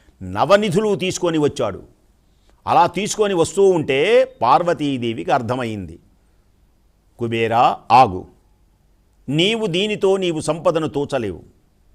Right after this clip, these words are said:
నాకర్థమైనది, నా దగ్గర ఎంత సంపద ఉన్నదో నాకర్థమైంది. నీ దగ్గర ఉన్నటువంటి నవనిధుల కన్నా, లక్ష్మీదేవి కన్నా, అందరికన్నా నా దగ్గరనే సంపద ఎక్కువ ఉన్నది" అని ఆ విభూతిని తీసుకొని అమ్మవారు వెళ్ళింది. ఒక ఇది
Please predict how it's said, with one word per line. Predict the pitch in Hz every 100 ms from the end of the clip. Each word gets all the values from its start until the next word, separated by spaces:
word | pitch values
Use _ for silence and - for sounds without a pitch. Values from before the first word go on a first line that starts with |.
| _ _ _ _ -
నాకర్థమైనది, | 131 139 131 123 190 156 123 87 - _ _
నా | 113 151
దగ్గర | 165 165 220
ఎంత | 214 165 175
సంపద | 233 233 190 233
ఉన్నదో | 233 226 233 254
నాకర్థమైంది. | 254 214 196 160 180 160 123 90 - _ 120
నీ | 151 180
దగ్గర | 160 151 220
ఉన్నటువంటి | 220 196 190 185 180 160
నవనిధుల | 151 156 185 170 170
కన్నా, | 160 180 202 180
లక్ష్మీదేవి | 110 - 185 190 170 165 160
కన్నా, | 170 208
అందరికన్నా | 139 131 190 214 196 190 185 135 - _ _ _ _ -
నా | 123 185
దగ్గరనే | 208 160 170 165 160 190
సంపద | - 165 175 185
ఎక్కువ | 175 156 156 165
ఉన్నది" | 147 131 113 170 196 123 - - _
అని | 117 147
ఆ | 127
విభూతిని | 120 123 170 160 139
తీసుకొని | 110 123 - 117 113 113 -
అమ్మవారు | 110 131 113 98 185
వెళ్ళింది. | 180 107 78 - - 190
ఒక | 196
ఇది | 165